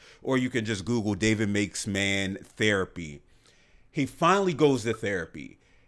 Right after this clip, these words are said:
Uh, he went there, he would go not say nothing like so many of us do. He finally went there,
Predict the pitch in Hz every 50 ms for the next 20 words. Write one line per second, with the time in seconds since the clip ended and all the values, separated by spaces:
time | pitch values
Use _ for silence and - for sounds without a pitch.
0 | - _ - _ - - - 113 110 104 - - 117 135 123 110 143 156 156 -
1 | 139 143 143 139 131 123 113 92 87 98 127 131 123 113 110 117 117 110 - -
2 | 110 107 107 104 101 - - 101 95 92 95 - - 113 107 101 98 98 92 87
3 | 92 82 - - 92 90 87 113 101 - - - 131 131 135 131 131 127 120 104
4 | 110 117 113 110 - 98 92 82 - 85 73 71